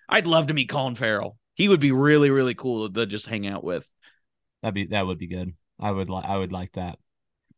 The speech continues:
Speaker 1: Or can I just pick Nicolas Cage from Unbearable Weight of Massive Talent?
Speaker 2: Oh, yeah.
Speaker 1: No, but it would be Colin Farrell from, I'll, I'll just, I'm saying The Gentleman because I really like who he is in that character, in that movie, but maybe I could think of another one.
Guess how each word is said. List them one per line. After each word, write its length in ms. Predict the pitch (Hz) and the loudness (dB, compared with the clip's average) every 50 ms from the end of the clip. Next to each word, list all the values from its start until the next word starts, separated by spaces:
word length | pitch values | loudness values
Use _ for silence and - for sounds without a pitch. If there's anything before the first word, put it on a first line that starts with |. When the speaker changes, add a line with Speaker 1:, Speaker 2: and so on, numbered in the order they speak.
| _ _ | _ _
Speaker 1:
Or 140 | 147 156 147 | 2 2 2
can 140 | - 170 143 | 4 2 2
I 60 | 143 | 2
just 180 | 131 135 - | 2 0 0
pick 240 | - 160 139 - - - | 2 2 2 2 0 -4
Nicolas 380 | 110 113 - 120 123 117 - | -4 -4 -2 -2 -2 -2 -2
Cage 320 | - - 113 107 110 127 - | -2 -2 0 0 0 -2 -2
from 220 | - 113 104 101 | -4 -4 -2 -2
Unbearable 580 | 104 101 98 98 95 - 104 101 104 101 104 101 | -2 -4 -4 -6 -4 -4 -2 -2 -2 -2 -2 -2
Weight 140 | 101 98 | 0 -2
of 100 | 98 98 | -2 -4
Massive 380 | 107 104 101 95 95 - 101 98 | -6 -6 -6 -6 -8 -10 -12 -10
Talent? 400 | - 104 92 95 101 113 131 143 - _ _ _ - | -8 -6 -4 -4 -4 -6 -8 -10 -14 _ _ _ 0
Speaker 2:
Oh, 240 | 165 185 175 117 95 | 2 2 4 2 2
yeah. 380 | 92 95 107 117 107 92 92 - _ _ _ _ _ _ _ _ _ _ _ _ _ _ | 2 4 6 6 6 6 4 0 _ _ _ _ _ _ _ _ _ _ _ _ _ _
Speaker 1:
No, 180 | - 127 127 120 | 0 2 2 4
but 100 | 117 156 | 4 4
it 40 | 180 | 6
would 160 | 185 180 165 | 8 8 6
be 80 | 160 160 | 6 4
Colin 220 | - 156 135 123 | 2 2 0 0
Farrell 340 | 113 123 107 98 101 98 - _ | 0 0 -2 -2 -2 -6 -10 _
from, 380 | - - 117 110 104 95 - - - | -4 -2 -2 -2 -2 -4 -4 -4 -2
I'll, 480 | 143 135 90 131 143 151 151 147 - | -2 -2 0 2 4 6 6 6 4
I'll 140 | 139 147 143 | 2 0 0
just, 280 | 120 131 123 - - - - - - - - | 0 -2 -4 -6 -8 -10 -14 -20 -20 -8 -4
I'm 160 | - 151 156 | -2 -2 0
saying 360 | 139 - - 170 170 175 175 | 0 0 2 2 2 2 2
The 80 | 175 160 | 0 0
Gentleman 480 | 131 151 151 151 156 156 156 156 151 147 | 2 2 2 2 0 -2 -2 -2 0 -2
because 240 | 139 - 147 120 | 0 0 0 0
I 60 | 127 123 | 2 2
really 280 | 123 131 131 127 123 | 2 2 2 2 2
like 220 | 120 123 120 117 - | 0 0 -2 -2 -6
who 120 | - 120 | -10 -8
he 180 | 107 117 117 120 | -6 -2 0 0
is 120 | 117 117 | 0 0
in 80 | 127 120 | -2 -4
that 200 | 123 123 - - | -4 -6 -6 -4
character, 440 | - 123 113 117 117 - 131 127 123 | -2 -2 -2 -2 -2 -2 -2 -2 0
in 160 | - - 127 | 0 0 0
that 220 | 127 123 107 - - | 0 0 -2 -2 -4
movie, 360 | 123 127 123 117 127 127 127 | -2 -2 0 2 2 2 0
but 320 | 107 87 120 113 107 - - _ _ _ _ _ _ _ _ _ _ _ | 0 -2 -2 -2 -2 -2 -6 _ _ _ _ _ _ _ _ _ _ _
maybe 240 | 98 110 104 104 101 | -6 -4 -2 -2 -4
I 60 | 95 | -4
could 160 | - 101 - | -4 -8 -8
think 120 | - 98 95 | -8 -10 -8
of 60 | 98 | -8
another 260 | 95 98 92 95 95 | -10 -8 -8 -8 -8
one. 220 | 95 98 95 92 | -8 -8 -8 -10